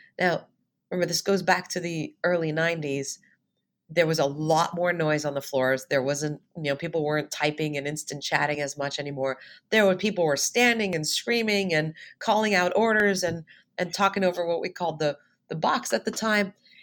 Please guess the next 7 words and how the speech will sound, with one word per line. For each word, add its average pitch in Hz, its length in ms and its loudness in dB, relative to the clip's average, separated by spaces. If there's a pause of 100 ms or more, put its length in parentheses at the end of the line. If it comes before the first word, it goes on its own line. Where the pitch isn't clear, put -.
(180)
And 202 340 2 (180)
the, 165 320 -2 (280)
the 165 320 2
buzz 240 460 4 (420)
was 185 320 2
just 208 420 0 (480)
exhilarating. 180 840 4